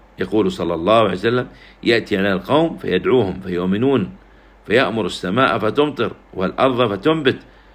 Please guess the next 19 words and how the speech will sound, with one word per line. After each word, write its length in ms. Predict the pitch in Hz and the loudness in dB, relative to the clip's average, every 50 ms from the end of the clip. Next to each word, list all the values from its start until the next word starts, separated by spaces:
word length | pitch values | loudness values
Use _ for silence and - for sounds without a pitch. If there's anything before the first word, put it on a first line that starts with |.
| - - - - | -20 -20 -14 -12
فتروح 380 | - - 107 120 139 117 104 | -4 -2 2 4 4 4 4
عليهم 440 | 110 101 87 87 127 135 147 143 131 | 4 2 2 4 4 4 4 4 0
سارحتهم 760 | 113 - 110 98 117 127 123 151 180 180 185 147 135 117 98 92 | 0 0 0 2 2 2 2 2 0 0 0 -2 -2 -2 -2 -2
أطول 360 | - 151 - - 117 131 127 | -2 -2 0 0 0 2 2
ما 160 | 123 117 113 110 | 2 0 -2 -2
كانت 440 | - 139 135 139 139 131 107 85 | 0 0 0 2 0 0 -2 0
درًا 400 | 127 135 135 127 135 143 143 156 - - - - - _ _ _ - | 2 2 2 2 2 0 0 -2 -8 -16 -20 -20 -20 _ _ _ -8
وأسبغه 640 | - - - - - - 110 92 95 104 101 101 92 | -8 -8 -8 -6 -4 -4 -2 -2 0 0 0 0 0
ضروعا، 480 | 90 92 95 101 110 92 90 90 78 - - - - - - - - - _ - | 0 0 2 2 2 2 2 0 -2 -6 -14 -20 -20 -20 -20 -20 -20 -20 _ -8
ويمر 420 | - 98 104 123 131 120 107 98 | -6 -4 0 0 0 2 0 0
بالخربة 720 | 92 92 95 90 - - 135 135 139 - 120 104 78 - - - - | 0 -2 -4 -4 0 2 4 4 4 4 4 0 -2 -4 -10 -16 -10
فيقول 520 | - 87 92 98 92 113 123 110 98 107 117 | -4 -4 -4 -2 0 2 2 2 2 2 2
لها: 380 | 127 127 127 127 131 127 - - - - - - - - | 4 4 4 2 2 0 -4 -12 -20 -20 -20 -14 -4 -2
'أخرجي 480 | - - - 113 107 110 98 101 107 | -2 -2 0 -2 -2 -2 -2 -2 -2
كنزك، 460 | 104 - 110 98 98 92 98 95 - - - - - - - - - - - - - - - - - - - | -2 -2 -2 -2 -2 -2 -2 -4 -4 -8 -14 -18 -20 -20 -20 -20 -20 -20 -20 -20 -20 -20 -20 -20 -20 -16 -16
فتتبع 720 | - - 113 104 - - - 120 123 120 98 92 104 101 | -4 -2 -2 -2 -2 0 0 2 2 4 2 2 0 -2
كنوزها 880 | 92 - 92 95 95 113 127 131 120 95 101 110 107 117 127 135 143 135 | -2 -2 -2 -2 0 2 2 2 2 2 0 0 2 4 4 4 4 2
كيعاسيب 880 | 127 - - 95 95 95 95 92 92 98 95 92 - - 131 127 98 95 | 0 -2 -4 -2 -2 0 0 0 0 0 -2 -4 -2 -2 -2 -2 -2 -2
النحل'". 420 | 92 87 90 85 - - 92 - | -4 -4 -4 -6 -8 -10 -12 -14